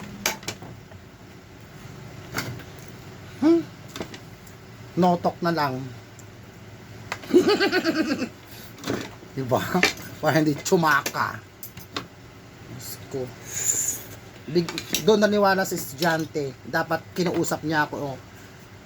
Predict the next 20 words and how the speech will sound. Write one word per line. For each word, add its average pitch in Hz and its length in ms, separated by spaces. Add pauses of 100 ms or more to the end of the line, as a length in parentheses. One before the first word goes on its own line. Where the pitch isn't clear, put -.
(720)
Dapat 170 320
piniam 160 320
niya 156 260
ako 135 220
na 135 240
yung 135 160
anak 143 160
ko - 120 (120)
po, 214 80 (100)
pinauwi 147 460
ko - 160
po, 202 160
ganun, 143 240
ganun, 139 240
ganun. 151 160
Para 415 260
nakapag-explain 175 720
ako, 160 180
di 131 140
ba? 104 240